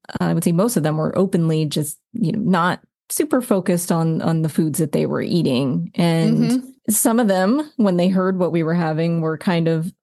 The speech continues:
Speaker 1: skeptical, I guess is the right word.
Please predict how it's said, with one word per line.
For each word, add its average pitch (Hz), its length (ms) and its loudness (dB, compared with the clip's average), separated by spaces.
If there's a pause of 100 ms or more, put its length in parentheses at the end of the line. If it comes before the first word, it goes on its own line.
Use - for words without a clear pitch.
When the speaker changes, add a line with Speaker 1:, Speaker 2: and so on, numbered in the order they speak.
Speaker 1:
skeptical, 220 840 0
I 208 80 0
guess 185 240 0
is 180 140 0
the 175 100 0
right 175 200 0
word. 175 440 0